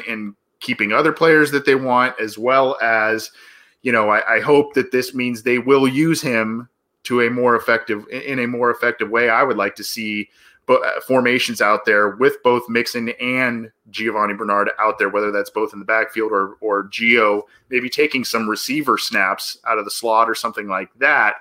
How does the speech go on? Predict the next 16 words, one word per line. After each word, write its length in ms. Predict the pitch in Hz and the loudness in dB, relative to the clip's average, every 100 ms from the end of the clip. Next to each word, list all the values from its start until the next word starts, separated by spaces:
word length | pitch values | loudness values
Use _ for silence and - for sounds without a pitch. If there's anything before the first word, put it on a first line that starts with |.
| - | -12
especially 500 | 113 - 123 - 117 | -14 -4 -2 -2 -6
when 220 | 107 104 | -6 -10
Green 280 | 107 113 113 | -10 -12 -10
is 120 | 101 | -6
out 140 | 101 | -4
of 80 | 101 | -4
the 40 | 95 | -6
lineup. 520 | 95 107 107 98 95 - | -4 -4 -2 -4 -6 -8
Uh, 240 | 104 92 | -6 -4
he 200 | 90 104 | -6 -6
is 120 | 107 101 | -4 -4
a 60 | |
weapon 360 | 101 104 - 98 | -2 -4 -4 -8
there 280 | 101 95 - | -4 -4 -6
too. 320 | - 110 82 | -6 -6 -6
So, 360 | - 92 85 | -8 -6 -6